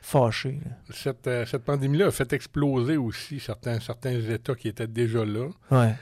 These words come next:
Speaker 2: Puis là, ça a comme amené les gens. Tu sais, il y a eu beaucoup plus de, de signalements à la protection de la jeunesse, beaucoup plus de cas de violence.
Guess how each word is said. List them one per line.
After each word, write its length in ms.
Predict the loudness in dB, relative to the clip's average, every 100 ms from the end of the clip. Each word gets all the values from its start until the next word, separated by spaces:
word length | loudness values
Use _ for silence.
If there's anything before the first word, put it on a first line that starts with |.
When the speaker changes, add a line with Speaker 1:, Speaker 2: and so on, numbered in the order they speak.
| -10 -6
Speaker 2:
Puis 100 | 0
là, 140 | 0
ça 140 | 0 -4
a 140 | -4
comme 200 | -4 -2
amené 220 | -2 -4 -4
les 220 | -4 -4
gens. 260 | -4 -4 -6
Tu 60 | -6
sais, 100 | -4
il 80 |
y 60 | -2
a 20 |
eu 220 | -2 -4
beaucoup 320 | -4 -6 -8 -6
plus 300 | 0 2 2
de, 300 | -2 -4 -6
de 300 | -8 -8 -8
signalements 520 | -6 -4 -4 -6 -6
à 60 | -6
la 80 | -8
protection 480 | -8 -8 -8 -8 -6
de 140 | -8
la 360 | -8 -10 -8 -8
jeunesse, 380 | -8 -8 -8 -10
beaucoup 220 | -14 -10
plus 220 | -6 -6
de 120 | -6
cas 200 | -8 -8
de 80 | -6
violence. 600 | -6 -6 -6 -8 -10 -10